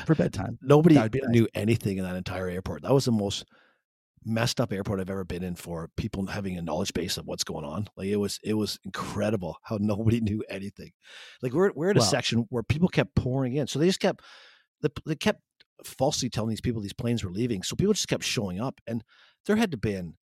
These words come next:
Speaker 2: there had to been five hundred people in a room that was like, uh, I don't, there's a small gym, like, a, a elementary school gym, like, five hundred people jammed in it.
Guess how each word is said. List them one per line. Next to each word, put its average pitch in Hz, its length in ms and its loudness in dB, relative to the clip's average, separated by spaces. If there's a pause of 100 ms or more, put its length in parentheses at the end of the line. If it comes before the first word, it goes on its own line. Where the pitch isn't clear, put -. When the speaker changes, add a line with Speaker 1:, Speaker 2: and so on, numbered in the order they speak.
(100)
Speaker 2:
there 233 80 -4
had 269 80 -2
to 190 60 0
been 113 200 0
five - 560 0
hundred 143 200 4
people 123 320 0
in 98 40 -4
a 98 60 -4
room 110 300 2
that 95 160 -4
was 95 280 -6 (680)
like, 76 200 -12
uh, - 220 -14
I 78 100 -8
don't, 64 140 -14 (140)
there's 113 140 -4
a 120 80 -2
small 151 320 6
gym, 127 140 0
like, 120 140 -4
a, 113 100 -4
a 107 180 -6
elementary 147 360 6
school 127 220 6
gym, 98 380 4 (180)
like, 95 140 -8
five 123 280 4
hundred 117 100 -2
people 104 200 -2
jammed 92 320 -4
in 82 100 -8
it. 73 80 -16